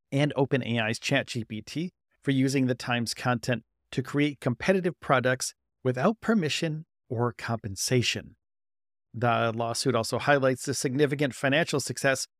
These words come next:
of both OpenAI and Microsoft from utilizing the Times content. Now, despite attempts by the Times to negotiate a fair compensation for the use of its content, no agreement has been reached,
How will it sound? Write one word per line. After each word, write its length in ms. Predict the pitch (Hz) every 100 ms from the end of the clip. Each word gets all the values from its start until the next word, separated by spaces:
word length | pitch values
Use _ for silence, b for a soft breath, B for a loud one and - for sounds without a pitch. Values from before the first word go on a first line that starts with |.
| _ -
of 180 | 143 131
both 240 | 196 -
OpenAI 640 | 170 170 180 170 165 175 185
and 180 | 170 175
Microsoft 640 | 135 196 139 - 117 120
from 200 | - 135
utilizing 540 | 131 139 139 135 - 135
the 80 |
Times 360 | 127 - 135 131
content. 480 | - 208 220 - - _ _ _ _ _
Now, 120 | 117 101
despite 460 | 110 - - 214 -
attempts 400 | 165 - 175 -
by 160 | 156
the 100 | 147
Times 300 | 139 147 147
to 120 | - 139
negotiate 600 | 120 139 139 - 143 143
a 20 |
fair 300 | - 123 127
compensation 680 | - 143 139 - 131 - 143
for 140 | 160
the 100 | 139
use 240 | 131 117
of 60 | 151
its 140 | 135
content, 440 | - 185 - 196 196 _ _ _ -
no 280 | 131 165 247
agreement 500 | 208 139 135 139 120
has 160 | 123
been 160 | - 98
reached, 400 | 101 135 -